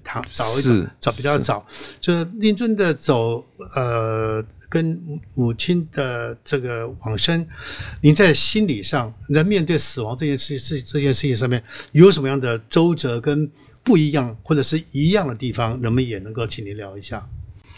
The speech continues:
Speaker 2: 呃，因为，呃，父亲是比母亲早两年，
Speaker 1: 嗯。
Speaker 2: 呃，往生。
Speaker 1: 是。
Speaker 2: 那母亲往生的这件事情，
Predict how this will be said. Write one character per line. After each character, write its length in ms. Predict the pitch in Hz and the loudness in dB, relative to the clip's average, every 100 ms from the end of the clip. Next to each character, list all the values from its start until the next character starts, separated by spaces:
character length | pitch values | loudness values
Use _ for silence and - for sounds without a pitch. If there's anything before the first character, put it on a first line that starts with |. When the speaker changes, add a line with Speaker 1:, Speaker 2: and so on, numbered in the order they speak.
| - - - - _ _ - | -20 -20 -20 -20 _ _ 0
Speaker 2:
呃， 500 | 143 131 113 101 98 _ _ | 4 4 4 2 0 _ _
因 180 | 143 147 | 2 4
为， 600 | 143 131 117 110 101 104 - _ - | 4 4 4 2 2 -2 -8 _ -6
呃， 120 | 92 | -6
父 240 | - 175 | -4 -6
亲 300 | 135 - 123 | -4 -2 -2
是 480 | 117 - 104 87 80 _ _ _ - | -2 -4 -4 -4 -6 _ _ _ -8
比 280 | 87 82 76 | -4 -4 -6
母 180 | - 85 | -8 -8
亲 300 | 76 - 101 | -6 -4 -4
早 380 | 98 78 69 - _ _ _ - | -4 -6 -8 -12 _ _ _ -6
两 300 | 85 71 71 | -6 -6 -8
年， 360 | 73 73 85 107 - | -6 -6 -8 -12 -12
Speaker 1:
嗯。 200 | 120 101 98 _ _ | -12 -12 -20 _ _
Speaker 2:
呃， 380 | - 80 65 71 | -4 -4 -6 -12
往 200 | - 69 | -12 -12
生。 300 | 65 82 78 | -8 -6 -6
Speaker 1:
是。 320 | - - 113 113 - - _ _ - _ _ _ - _ - | -10 -14 -16 -16 -20 -20 _ _ -20 _ _ _ -20 _ 0
Speaker 2:
那 520 | 139 127 113 98 95 117 _ _ _ _ _ _ _ _ _ - | 4 6 4 2 -2 -10 _ _ _ _ _ _ _ _ _ -4
母 220 | 107 101 | -2 -2
亲 460 | - 143 143 156 - | 0 0 2 0 -4
往 260 | - 87 80 | -4 -4 -4
生 320 | - 127 131 | -4 0 0
的 120 | 120 | 0
这 180 | 90 110 | -2 -4
件 220 | 92 95 | -4 -6
事 200 | 92 107 85 | -4 -6 -6
情， 480 | - - 76 78 | -6 -8 -8 -8